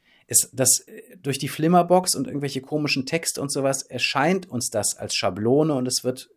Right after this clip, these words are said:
äh, missbraucht. Aber wir müssen den Stolz, die Ehre und den Mut haben, äh, gewisse Sprachbilder, also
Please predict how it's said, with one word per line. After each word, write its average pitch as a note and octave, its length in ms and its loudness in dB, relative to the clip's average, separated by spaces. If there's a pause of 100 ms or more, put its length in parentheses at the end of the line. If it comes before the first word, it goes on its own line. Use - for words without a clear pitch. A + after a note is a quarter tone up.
äh, B2+ 180 0
missbraucht. B2 840 2 (760)
Aber A#2+ 220 4
wir B2+ 80 6
müssen C#3+ 260 0
den A#2+ 140 0
Stolz, C#3 480 4
die A#2+ 300 0
Ehre D#3 220 6
und A2+ 120 0
den A2 140 -4
Mut E3+ 340 -2
haben, A2 480 -6 (420)
äh, A#2 220 0 (640)
gewisse B2 340 4
Sprachbilder, C#3 1000 2
also F#2+ 320 -8